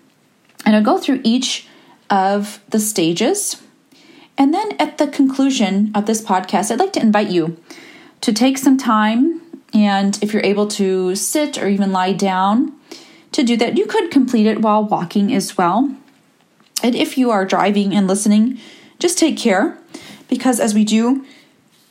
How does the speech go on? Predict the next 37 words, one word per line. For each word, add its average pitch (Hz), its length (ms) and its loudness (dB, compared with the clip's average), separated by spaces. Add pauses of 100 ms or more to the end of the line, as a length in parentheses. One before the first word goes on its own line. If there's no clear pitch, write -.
(160)
some 220 200 0
internal 226 340 2
work 220 400 0 (300)
with 214 340 -2
thinking 214 300 4
and 208 100 2
processing, 208 720 0 (800)
we 208 100 4
can 214 220 2
get 190 140 0
a 196 60 -2
bit 208 120 0
distracted. 196 580 0
So 320 120 0
it 254 60 0
may 311 180 2
be 247 180 0
one 214 360 2 (420)
to 226 440 0
save 208 480 0
for 208 140 -2
a - 60 -2
time 190 280 0
when 190 160 -2
you 196 100 0
can 185 380 -2
be 180 180 -2
still 190 680 -2
somewhere, 220 560 0
or 202 340 0
again, 185 340 -4
be 180 80 -2
walking 175 420 -2
where 175 100 -2
you're 170 160 -2
not 170 280 -2
necessarily 160 840 -2